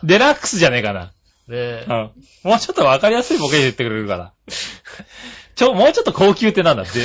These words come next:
Speaker 1: デラックスのことをな。
Speaker 2: <laughs> デラックス。デラックスちょっと高級じゃない？だって。
Speaker 1: デラックス高級か？
Speaker 2: ちょっと高級じゃない？
Speaker 1: あ、ちょっと高級だけどさ。
Speaker 2: 違うの？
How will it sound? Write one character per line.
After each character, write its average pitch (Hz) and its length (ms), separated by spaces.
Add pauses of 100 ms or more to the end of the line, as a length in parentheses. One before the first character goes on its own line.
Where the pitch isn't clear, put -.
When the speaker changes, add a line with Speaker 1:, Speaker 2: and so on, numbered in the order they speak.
(140)
Speaker 1:
デ 143 100
ラ 151 120
ッ - 20
ク - 100
ス - 80
の 104 80
こ 104 120
と 101 80
を - 40
な。 92 60
Speaker 2:
<laughs> 95 120 (840)
デ 254 60
ラ 190 100
ッ - 120
ク - 120
ス。 605 480
デ - 60
ラ 320 180
ッ 349 40
ク - 80
ス 392 80
ち 302 60
ょ 285 40
っ 294 40
と 262 120
高 277 180
級 285 100
じ 294 60
ゃ 302 60
な 302 120
い？ 233 40
だ 220 80
っ 220 60
て。 - 60
Speaker 1:
デ - 60
ラ - 180
ッ - 0
ク - 100
ス - 240
高 247 220
級 247 200
か？ 320 200
Speaker 2:
ち 339 100
ょ 294 60
っ 269 60
と 254 80
高 247 220
級 254 60
じ 277 40
ゃ - 100
な 254 60
い？ 240 40
Speaker 1:
あ、 214 40
ち 214 60
ょ - 40
っ - 40
と 175 100
高 170 200
級 165 160
だ 151 100
け 139 80
ど 113 100
さ。 110 180 (160)
Speaker 2:
違 254 100
う 247 40 (240)
の？ 185 720